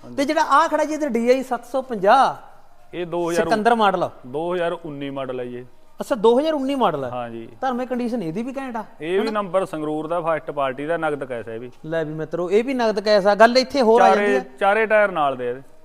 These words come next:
Speaker 2: ਚੌਕੜਾ ਟਾਇਰਾਂ ਦੇ ਨਾਲ ਦਾ।
Speaker 1: ਨਾਲ ਦਾ ਹੀ ਹੈ, ਬਿਲਕੁਲ।
Speaker 2: ਦੇਖੋ ਧਰਮਿਆ, ਚੌਕੜਾ ਟਾਇਰਾਂ ਦਾ ਨਾਲ ਦਾ, ਮਗਰਾਡਾਂ ਦੀ ਕੰਡੀਸ਼ਨ ਦਿਖਾ ਵਿੱਚੋਂ, ਉੱਪਰੋਂ ਮ-, ਦਿਖਾ ਦੇ ਕਰਾਂ, ਹਨਾ?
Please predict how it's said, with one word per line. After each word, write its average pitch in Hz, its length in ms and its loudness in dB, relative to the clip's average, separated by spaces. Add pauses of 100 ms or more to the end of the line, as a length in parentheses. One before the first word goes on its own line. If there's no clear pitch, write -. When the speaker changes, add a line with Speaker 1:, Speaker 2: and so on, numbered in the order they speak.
(120)
Speaker 2:
ਚੌਕੜਾ 269 320 8
ਟਾਇਰਾਂ 254 220 8
ਦੇ 254 80 4
ਨਾਲ 214 180 8
ਦਾ। 165 80 6
Speaker 1:
ਨਾਲ 170 160 2
ਦਾ 175 100 -4
ਹੀ 156 100 -4
ਹੈ, 139 60 -2
ਬਿਲਕੁਲ। 139 420 -10 (720)
Speaker 2:
ਦੇਖੋ 190 240 0
ਧਰਮਿਆ, 233 320 -6 (760)
ਚੌਕੜਾ 214 320 2
ਟਾਇਰਾਂ 226 240 4
ਦਾ 240 60 -2
ਨਾਲ 208 260 0
ਦਾ, 233 60 -2
ਮਗਰਾਡਾਂ 208 400 -2
ਦੀ 226 80 -6
ਕੰਡੀਸ਼ਨ 226 360 -8
ਦਿਖਾ 254 200 -4
ਵਿੱਚੋਂ, 214 300 -8 (340)
ਉੱਪਰੋਂ 233 300 -2
ਮ-, 214 160 -10
ਦਿਖਾ 240 220 -4
ਦੇ 233 100 -6
ਕਰਾਂ, 202 200 -6 (500)
ਹਨਾ? 240 120 -6